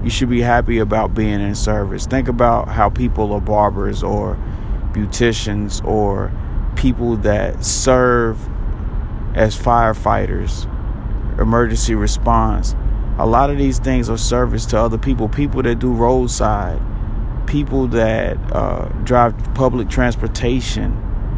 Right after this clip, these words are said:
I remember one of the most humbling things I did as a job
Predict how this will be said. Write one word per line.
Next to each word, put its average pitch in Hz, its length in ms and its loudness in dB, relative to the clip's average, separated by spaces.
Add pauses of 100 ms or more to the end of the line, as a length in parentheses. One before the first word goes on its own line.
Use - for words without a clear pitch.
(220)
I - 80 4
remember 135 360 2
one 127 280 2
of 120 100 0
the 117 80 2
most 117 280 2
humbling 123 500 2
things 117 420 0
I 117 200 2
did 110 500 0 (540)
as 107 200 0
a 104 60 0
job 117 680 2